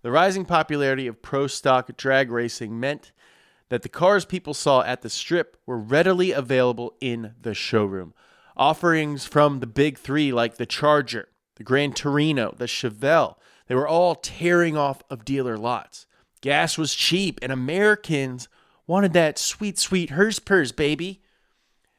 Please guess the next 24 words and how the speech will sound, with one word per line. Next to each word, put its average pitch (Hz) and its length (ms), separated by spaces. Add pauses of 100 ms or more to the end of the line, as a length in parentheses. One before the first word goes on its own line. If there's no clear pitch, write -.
Now, 123 120
in 139 60
addition 202 600
to 156 100
the 147 160
O 131 200
G 120 220
Rambler, 107 480
which 123 280
entered 117 320
its - 200
fifth - 300
generation 110 640
in 110 160
nineteen 110 400
sixty-eight, 113 680
A 156 160
M 175 80
C 151 320
also 175 420
introduced 123 560
what 123 260
would 175 140
become 120 540